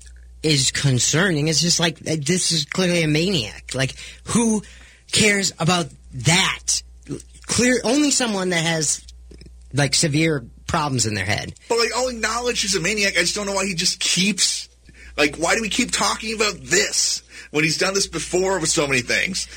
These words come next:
Speaker 2: And it's like, yeah, he's a maniac. We've known he's a maniac for the past three years.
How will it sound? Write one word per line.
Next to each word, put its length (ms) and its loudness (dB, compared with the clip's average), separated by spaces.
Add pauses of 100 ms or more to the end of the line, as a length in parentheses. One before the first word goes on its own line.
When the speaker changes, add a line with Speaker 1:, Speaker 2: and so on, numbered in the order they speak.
(240)
Speaker 2:
And 100 4
it's 300 0
like, 240 0 (460)
yeah, 300 2
he's 200 2
a 40 2
maniac. 400 2
We've 180 -2
known 180 0
he's 140 0
a 60 -2
maniac 500 2
for 160 -6
the 80 2
past 400 0
three 240 0
years. 640 0